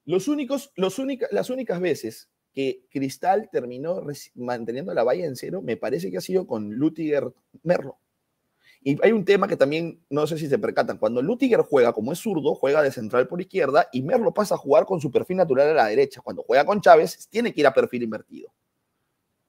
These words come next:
Ahora, te soy sincero, no pondrí-, no dejaría de poner a Merlo por una razón.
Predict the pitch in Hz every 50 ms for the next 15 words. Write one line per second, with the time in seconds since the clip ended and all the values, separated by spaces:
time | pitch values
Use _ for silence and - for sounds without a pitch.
0 | _ _ _ _ _ _ _ _ _ _ _ - 123 135 139 - - - _ _
1 | _ _ _ _ _ _ _ _ - 107 120 - 151 151 165 160 143 135 151 123
2 | 104 101 95 - _ _ _ _ _ _ _ _ _ - - 143 170 175 175 170
3 | 156 147 143 143 143 147 165 165 160 165 180 175 180 175 - 139 143 170 175 165
4 | 151 147 127 143 156 156 151 160 160 151 160 180 175 - 135 127 139 151 151 147
5 | 127 120 - - 107 92 -